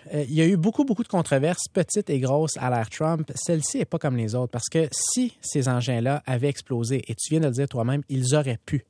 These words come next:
exploser. Ce qu'on aurait eu, ça aurait été des assassinats politiques en série. Prenons quand même une seconde pour réaliser l'ampleur de ça, là, dans une démocratie, en fait, dans ce qui est censé être la plus grande démocratie de la planète.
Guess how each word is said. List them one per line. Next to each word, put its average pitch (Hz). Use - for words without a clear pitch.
exploser. 110
Ce -
qu'on 208
aurait 127
eu, 156
ça -
aurait 113
été 175
des 123
assassinats 151
politiques 131
en 123
série. 117
Prenons 160
quand 170
même 190
une 139
seconde 139
pour 120
réaliser 117
l'ampleur 135
de 117
ça, 156
là, 147
dans 127
une 117
démocratie, 131
en 147
fait, 156
dans 135
ce -
qui -
est -
censé 123
être 156
la 127
plus -
grande 139
démocratie 120
de 139
la 120
planète. 117